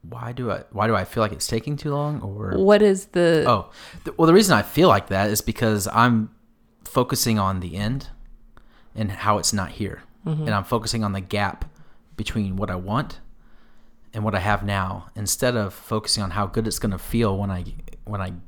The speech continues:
Speaker 1: get the thing at the end, or how good it feels to think about the thing at the end.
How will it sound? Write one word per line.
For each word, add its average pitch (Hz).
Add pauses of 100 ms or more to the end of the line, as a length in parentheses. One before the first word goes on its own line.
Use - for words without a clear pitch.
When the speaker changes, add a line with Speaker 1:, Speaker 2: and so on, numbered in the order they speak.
(140)
Speaker 1:
get -
the 143
thing 160
at 156
the 156
end, 160 (520)
or 107 (140)
how -
good 113
it -
feels 110
to -
think 127
about 147
the -
thing 156
at 147
the 147
end. 156